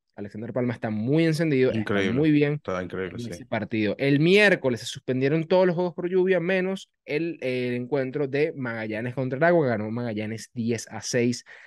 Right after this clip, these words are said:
Speaker 1: a los Tigres de Aragua. Por ahí, eh, vi que un periodista tuiteó, eh, "Jackson Melián está botado".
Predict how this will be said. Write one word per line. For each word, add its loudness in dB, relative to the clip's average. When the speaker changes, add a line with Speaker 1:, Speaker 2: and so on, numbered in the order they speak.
Speaker 1:
a 2
los 0
Tigres 2
de 4
Aragua. 2
Por 4
ahí, 4
eh, 0
vi -6
que -4
un -6
periodista -2
tuiteó, 0
eh, -2
"Jackson -4
Melián -6
está -4
botado". 0